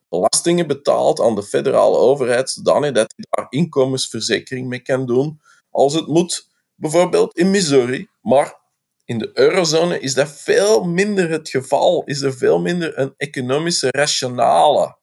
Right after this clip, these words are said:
voor die sociale zekerheid, voor die, voor dat dempen van crisissen die in bepaalde eurozone-lidstaten harder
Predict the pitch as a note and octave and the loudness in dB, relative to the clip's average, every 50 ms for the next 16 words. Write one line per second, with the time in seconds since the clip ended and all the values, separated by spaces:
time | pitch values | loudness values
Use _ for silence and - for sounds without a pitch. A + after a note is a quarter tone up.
0 | _ _ _ _ _ _ _ _ _ _ - - A#2 B2 A2+ - - A2+ G#2+ G2+ | _ _ _ _ _ _ _ _ _ _ -6 -4 -2 -2 -4 -4 -4 -4 -2 0
1 | - - - - - B2 G#2 G2+ G#2 A2+ A#2 A2+ - A2+ G#2+ A2 A#2+ A#2 - G2+ | -2 -2 -2 0 2 2 4 4 4 4 2 0 0 2 0 0 0 -2 -4 0
2 | G2 G#2+ A2 A2 G#2+ - - - A2 G#2+ A2 G2+ G#2 G#2+ G#2+ G#2 G2 G2+ _ _ | 2 4 4 2 2 -2 -4 -2 -2 -2 -2 -2 -4 -6 -6 -6 -8 -12 _ _
3 | _ _ _ _ _ - A#2 A#2+ C3 B2 A2 G2+ - G2+ G#2+ C3+ C#3 D#3 D#3 D3+ | _ _ _ _ _ 0 0 2 4 4 2 2 0 0 2 2 2 2 2 2
4 | D#3 C3+ B2+ A#2+ A#2+ A#2+ A#2+ A#2+ A2+ A2+ - _ _ _ _ _ _ _ _ - | 0 0 2 2 2 2 2 0 -4 -8 -14 _ _ _ _ _ _ _ _ -4
5 | C#3+ D3+ E3+ F3 E3 - D#3 D#3 D3+ - D3 B2+ A#2 B2+ B2+ C3 B2+ B2 A2+ - | -2 0 2 2 2 0 0 -2 -2 -2 -2 -2 0 0 0 2 2 0 0 0
6 | - - A#2 B2 C#3 D3 C#3 B2+ - - B2 C3+ C3+ B2+ C3 C3 C3 B2+ C3 B2+ | 0 2 2 4 4 4 2 0 -2 2 2 2 4 4 2 0 0 2 2 2
7 | B2+ B2 A#2+ A2+ A2+ B2+ C3 - - - - A2 A2 A#2 - A2 G#2 G#2 G#2 B2 | 2 2 0 -2 -4 -4 -4 -6 -4 0 2 2 2 2 0 -2 -6 -4 -2 -2
8 | C#3+ D3 B2 A2+ A2 | -2 -2 -4 -8 -12